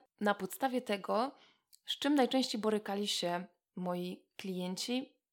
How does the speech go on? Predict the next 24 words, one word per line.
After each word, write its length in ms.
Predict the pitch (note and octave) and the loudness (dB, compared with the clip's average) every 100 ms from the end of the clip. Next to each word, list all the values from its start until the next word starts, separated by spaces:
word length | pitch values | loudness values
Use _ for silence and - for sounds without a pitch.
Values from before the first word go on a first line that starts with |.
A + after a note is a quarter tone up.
| _ - | _ -18
więc, 580 | F3+ F#3 F#3 F#3 - - _ G3 | -4 0 0 0 -4 -4 _ -4
e, 360 | F#3 F#3 F3+ - | -2 -2 -4 -8
naprawdę 760 | F#3+ F3 G3+ G#3 G#3 A3 G#3+ G#3+ - - - - _ _ _ F#3+ | -4 0 2 2 4 4 4 2 -4 -18 -20 -20 _ _ _ -6
dostajesz 800 | F3+ G3 - G#3+ G3+ F#3+ F#3 - | -2 0 0 0 0 0 -2 -4
po 120 | F3+ | -6
prostu 720 | F#3 F3 - F#3 F3+ - - E3 _ - - | -6 -6 -4 -2 -2 -4 -12 -20 _ -20 -2
pigułkę 1000 | B3 G#3+ A#3 A3+ G#3 - A3 G3+ A#3 D#4+ - _ _ | 2 2 2 2 0 -2 2 4 4 0 -8 _ _
bardzo 420 | F3 F#3+ F#3+ F#3+ | 2 2 2 0
dobrej 520 | F3+ E3+ F3 E3+ F3 - - | -2 -2 -2 -4 -6 -12 -10
wiedzy. 560 | F3 F3+ E3 E3 F3+ F#3+ _ - - | -6 -4 -6 -8 -10 -12 _ -14 -6
Oprócz 260 | - F#3+ | -4 -2
tego, 320 | - A3 A3 G3+ | 0 0 2 0
że 500 | F3+ F#3+ F3+ F3+ - _ _ | 0 0 0 -4 -8 _ _
nagrałam 420 | - E3+ E3+ E3+ E3+ | -6 -2 0 0 0
same 220 | F3 E3+ | -2 -4
ćwiczenia, 460 | - - C#4+ A3 | -4 -2 0 0
to 100 | F3+ | -2
oczywiście 460 | F3+ F3+ F#3 - - | -6 -6 -8 -4 -4
opowiadam 520 | - F3 G3 G#3+ G3 | -2 0 2 2 2
tam 280 | F3 E3+ F3 - | 0 -2 -2 -2
o 260 | F3 F3 | 0 -2
technice 600 | F3 F#3 G3 F3 - F#3+ | -4 -6 -4 -6 -4 -4
i 140 | - G3 | -2 -2
najważniejszych 840 | F3+ E3+ F3 E3+ D#3+ E3+ F3+ | -4 -4 -6 -4 -4 -4 -6